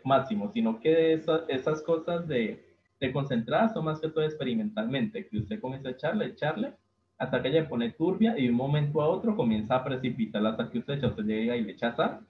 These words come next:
y llega un punto donde, donde la sal no disuelve, sino que usted le ech-, echa la sal y cae ahí mi-, ahí mismo. Esa sería como la, como el ejemplo, porque aquí como está en la presentación no tengo un ejemplo, pero es algo que se puede hacer en la casa.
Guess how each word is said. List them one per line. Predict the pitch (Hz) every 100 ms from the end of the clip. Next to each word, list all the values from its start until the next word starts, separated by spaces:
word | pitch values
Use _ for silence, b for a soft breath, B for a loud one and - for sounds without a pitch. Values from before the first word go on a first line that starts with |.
| _ _ _ _
y | 123
llega | 120 131
un | 143
punto | 147 175 175
donde, | 185 170 143 120 101 - _ _ _ _ _ _ - -
donde | 127 127
la | 123
sal | 117 123
no | 139
disuelve, | 147 208 254
sino | 156 120
que | 156
usted | 156 -
le | 160 156
ech-, | 156 -
echa | 127 170
la | 135
sal | 113 160
y | 123
cae | - 113 117
ahí | 120 127 139
mi-, | 139 -
ahí | 120 123
mismo. | 147 113 104 - - - - - - - - _
Esa | 139 131 156
sería | 147 113
como | 113 147 139
la, | 127 104 98 - _ _ _ - - -
como | - 127 123
el |
ejemplo, | 110 139 131 127 -
porque | 123 120
aquí | 117 139
como | 180 165
está | -
en | 143
la | 165
presentación | 160 131 127 113 190
no | 233
tengo | 135 131
un | 131
ejemplo, | 139 117 113 104
pero | 117 113
es |
algo | 127 143
que | 156
se | 131
puede | 113 113 107
hacer | 110 120 120
en | 117
la | 107
casa. | 139 135 -